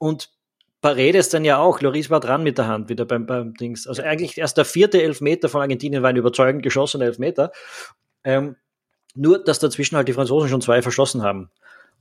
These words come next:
Speaker 1: Ähm,
Speaker 2: Coman und Tchouaméni.
Speaker 1: Genau. Tchouaméni daneben und, ähm,
Speaker 2: Coman
Speaker 1: ja, Coman
Speaker 2: pariert.
Speaker 1: pariert. Und dann war's auch wurscht, dass Mouni noch getroffen hat,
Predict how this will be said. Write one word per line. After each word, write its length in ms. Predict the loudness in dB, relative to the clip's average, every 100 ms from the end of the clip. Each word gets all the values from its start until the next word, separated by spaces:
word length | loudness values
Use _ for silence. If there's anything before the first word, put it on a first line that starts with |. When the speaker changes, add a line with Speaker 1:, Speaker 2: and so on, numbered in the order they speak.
| _
Speaker 1:
Ähm, 220 | -2 0 2
Speaker 2:
Coman 340 | 0 -2 -6
und 200 | -14 -14
Tchouaméni. 560 | -12 -10 -12 -14 -16 -20 _ _ _ _ _ _ _ _ -2
Speaker 1:
Genau. 400 | 0 0 -4 -10 _ -2
Tchouaméni 340 | 2 4 4
daneben 600 | 4 6 6 6 4 0
und, 320 | 2 0 -2 -8 _ 2
ähm, 420 | 2 2 0 -6 _ _ _
Speaker 2:
Coman 160 | -4 0
Speaker 1:
ja, 80 | 0
Coman 280 | 0 -8 -10
Speaker 2:
pariert. 240 | -16 -20 _
Speaker 1:
pariert. 380 | -4 -2 -2 -4 _ -16 -14 -16 -18 -20 _ _ _ _ _ _
Und 160 | -8 -4
dann 100 | 0
war's 160 | 2 2
auch 160 | 4
wurscht, 240 | 2 2 0
dass 120 | 0
Mouni 260 | 2 2
noch 160 | 2 2
getroffen 420 | 4 4 4 2
hat, 380 | 2 2 0